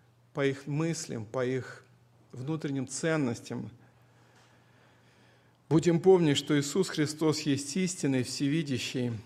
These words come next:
и всезнающий Бог, и мы никогда не сможем скрыть от Него никакой грех, никакие злые мысли, никакие нечистые намерения. Будем помнить, что Иисус — это тот, который любит искренность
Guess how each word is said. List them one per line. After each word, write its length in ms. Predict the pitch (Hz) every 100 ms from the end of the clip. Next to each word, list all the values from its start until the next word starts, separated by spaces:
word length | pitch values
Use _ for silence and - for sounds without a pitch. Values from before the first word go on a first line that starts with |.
| - _ _ _ _ _ -
и 40 |
всезнающий 760 | 113 - 131 143 143 139 - 143
Бог, 400 | 120 156 165 -
и 20 |
мы 140 | 135 147
никогда 540 | 160 151 143 139 170
не 100 | 139
сможем 420 | - 143 135 131
скрыть 380 | - 160 156 151
от 180 | 131 -
Него 220 | 135 135
никакой 500 | 131 127 135 196 170
грех, 540 | 127 139 156 160 - - - _ _ _
никакие 500 | 135 123 139 139 175
злые 300 | 151 147 143
мысли, 420 | 135 151 156 - 131
никакие 460 | 127 127 127 165
нечистые 540 | 143 139 165 147 - 131
намерения. 760 | 127 127 143 151 139 123 110 - - - _ _ _ _ _ _ _ -
Будем 320 | 190 185 175
помнить, 440 | 190 196 165 131
что 280 | - - 139
Иисус — 400 | 131 - 190 -
это 200 | 143 135
тот, 280 | 139 175 175
который 400 | 135 131 143 135
любит 360 | 165 151 139
искренность 680 | 180 165 - 123 113 -